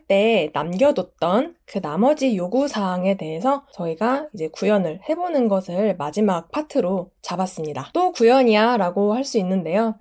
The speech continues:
이 파트 식스에서 또다시 한번 구현을 하고 새로운 요구사항을 이제 구현을 해나가는 단계가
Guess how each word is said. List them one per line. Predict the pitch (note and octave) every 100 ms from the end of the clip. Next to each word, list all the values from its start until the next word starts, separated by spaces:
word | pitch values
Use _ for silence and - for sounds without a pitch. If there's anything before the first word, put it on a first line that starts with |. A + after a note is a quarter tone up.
| _ -
이 | A#3
파트 | A#3+ F4+ F4+
식스에서 | G4+ G#4 - G4+ F#4 A#3+ C4 B3
또다시 | B3+ D4+ D4
한번 | A#3+ G#3 G#3
구현을 | G3 F3 F3 F3
하고 | G3+ C#4 C#4 C4 B3+ B3+ B3
새로운 | C#4+ E4+ F4 B3
요구사항을 | - G#3+ G#3+ F#3+ F#3 F#3 E3+
이제 | D#3 C#3 C3 C3
구현을 | - F3+ G3+
해나가는 | D#4+ E4 C#4 A3+
단계가 | G#3+ F3+ F#3 G3+ F3+ E3+ F3+